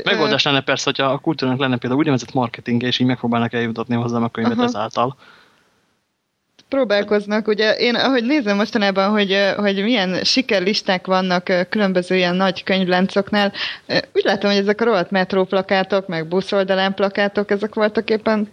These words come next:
Speaker 2: nagyon hatékonyak, olyan neveket látok, akiket sehol máshol nem os-, olvasok, csak a metrón, illetve az Alexandra tízes listáján. Ö, tehát valamiféleképpen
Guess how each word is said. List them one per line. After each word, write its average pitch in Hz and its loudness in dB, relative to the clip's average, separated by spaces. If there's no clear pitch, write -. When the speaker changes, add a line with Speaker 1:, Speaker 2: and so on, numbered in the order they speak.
Speaker 2:
nagyon 240 0
hatékonyak, 180 0
olyan 190 -2
neveket 196 0
látok, 196 0
akiket 208 -2
sehol 180 0
máshol 180 0
nem 180 2
os-, 185 0
olvasok, 190 0
csak 196 -2
a 185 2
metrón, 226 2
illetve 196 0
az 180 -2
Alexandra 175 0
tízes 165 0
listáján. 165 0
Ö, - -12
tehát 196 0
valamiféleképpen 208 0